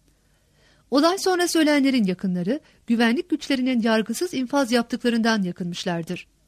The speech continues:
Komisyon, güvenlik güçlerinin görevlerini yaptıklarını işaretle, sözleşmenin yaşama hakkına ilişkin ikinci maddesinin ihlal edilmediği sonucuna varmışsa da, davanın daha son intikal ettirildiği mahkeme,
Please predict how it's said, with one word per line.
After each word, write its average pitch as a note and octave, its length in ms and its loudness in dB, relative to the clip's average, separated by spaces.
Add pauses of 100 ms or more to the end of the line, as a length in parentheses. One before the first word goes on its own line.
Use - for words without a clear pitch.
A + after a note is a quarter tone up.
(400)
Komisyon, G#3 540 0 (240)
güvenlik A3+ 460 4
güçlerinin C4 500 2
görevlerini A#3 500 2
yaptıklarını A#3 580 0
işaretle, F#3 640 -4 (260)
sözleşmenin A#3 680 2
yaşama B3+ 400 2
hakkına D4 320 0
ilişkin G#3+ 340 -2
ikinci A3 380 0
maddesinin C4+ 540 0
ihlal B3 340 0
edilmediği B3+ 460 0
sonucuna A3+ 520 2
varmışsa G3+ 480 0
da, G#3+ 160 -6 (420)
davanın A#3 540 4
daha G#3+ 200 2
son E4 180 0
intikal C4+ 460 0
ettirildiği F#3+ 560 -2
mahkeme, G3 500 0